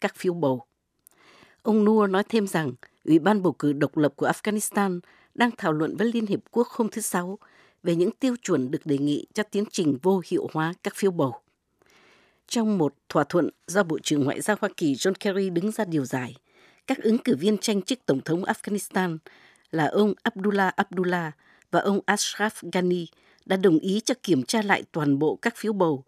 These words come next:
trong cuộc bầu cử vòng nhì dưới sự giám sát của Liên Hiệp Quốc, và cả hai ông đều cam kết sẽ tuân thủ kết quả chung cuộc.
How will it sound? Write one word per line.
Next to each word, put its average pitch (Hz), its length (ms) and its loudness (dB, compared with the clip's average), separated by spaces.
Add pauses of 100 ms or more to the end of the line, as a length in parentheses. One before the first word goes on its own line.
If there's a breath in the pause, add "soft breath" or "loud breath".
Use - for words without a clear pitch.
(300 soft breath)
trong 247 140 0
cuộc 170 160 -6
bầu 151 220 0
cử 131 180 -4
vòng 139 300 0
nhì 143 220 2 (240)
dưới 196 220 -2
sự - 280 -4
giám 202 200 -2
sát - 260 -8
của 151 80 0
Liên 165 200 0
Hiệp 143 120 -2 (100)
Quốc, 226 160 0 (720 soft breath)
và 160 100 0
cả 147 200 0
hai 151 280 0
ông 202 220 2 (140)
đều 151 180 -2
cam 175 220 0
kết - 300 -2
sẽ - 160 -6 (100)
tuân 202 180 0
thủ 135 320 -4
kết - 180 -2
quả 131 260 -4 (100)
chung 170 220 0
cuộc. - 240 -4